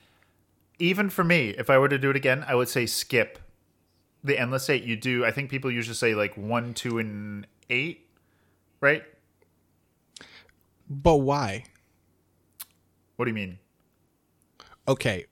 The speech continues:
Speaker 2: what are you getting out of each of those episodes? Eight, you're getting resolution.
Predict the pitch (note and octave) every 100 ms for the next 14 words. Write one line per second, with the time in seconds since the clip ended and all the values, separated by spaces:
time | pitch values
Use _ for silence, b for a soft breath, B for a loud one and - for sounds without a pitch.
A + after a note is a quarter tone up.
0 | - A#2+ C#3 E3 F3 D#3+ C#3 B2+ B2 A2+
1 | A2 G#2+ G2+ G2+ G2 G#2 - - - -
2 | - D#3+ G3+ _ C#3 C#3+ C#3+ C3 B2 A#2
3 | G2+ F2+ -